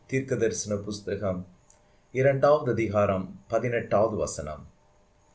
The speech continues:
"அப்பொழுது கர்த்தர் தேசத்துக்காக வைராக்கியம் கொண்டு தமது ஜனத்தை கடாட்சிப்பார்." இந்த வசனத்திலே நாம் வாசிக்கிறோம், "அப்பொழுது கர்த்தர்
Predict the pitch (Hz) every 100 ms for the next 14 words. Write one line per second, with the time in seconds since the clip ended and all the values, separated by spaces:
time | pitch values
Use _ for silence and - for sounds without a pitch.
0 | _ _ _ _ _ _ _ _ _ _
1 | - 151 - 220 202 170 147 131 - 110
2 | 107 104 - _ _ _ - - 101 156
3 | 185 - 185 - - 139 131 156 180 175
4 | 110 117 135 139 127 120 95 92 117 139
5 | 143 - - - _ _ _ _ _ 123
6 | 151 175 143 90 107 139 170 - 110 101
7 | 90 - - - - 101 110 - - 101
8 | - 87 - - _ _ _ _ _ _
9 | _ _ _ _ _ _ _ _ _ 113
10 | 104 107 127 123 120 107 101 90 92 117
11 | - 113 - 101 123 - _ _ _ _
12 | _ _ - 143 - 233 226 190 - 131
13 | - 135 120 90 -